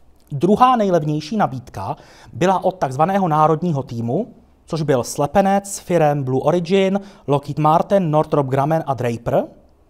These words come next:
Ti chtěli za tuhle misi šest miliard amerických dolarů,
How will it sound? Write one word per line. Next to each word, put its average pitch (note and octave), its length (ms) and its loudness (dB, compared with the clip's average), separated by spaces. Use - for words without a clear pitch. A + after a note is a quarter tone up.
Ti B3+ 160 -2
chtěli E3+ 560 0
za C#3+ 160 -4
tuhle E3 260 -2
misi F3 500 -6
šest - 460 -2
miliard C3+ 480 -2
amerických C3 460 -8
dolarů, A#2+ 420 -6